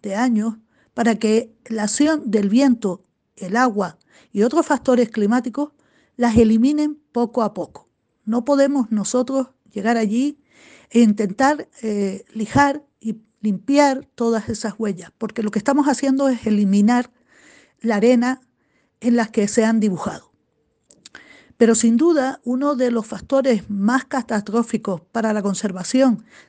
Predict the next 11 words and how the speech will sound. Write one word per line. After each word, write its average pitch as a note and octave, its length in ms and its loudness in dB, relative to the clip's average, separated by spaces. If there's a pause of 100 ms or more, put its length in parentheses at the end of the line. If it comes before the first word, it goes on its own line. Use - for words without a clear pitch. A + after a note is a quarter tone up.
de G#3 100 -2
este G#3+ 100 -4
tipo C4+ 260 -2
de G#3 140 0
yacimientos A3+ 720 -2 (360)
lo G#3 160 -4
constituye C#4 840 -2
la A#3 160 0
extracción C4+ 760 -2 (460)
de G3+ 120 0
arena, G3 500 2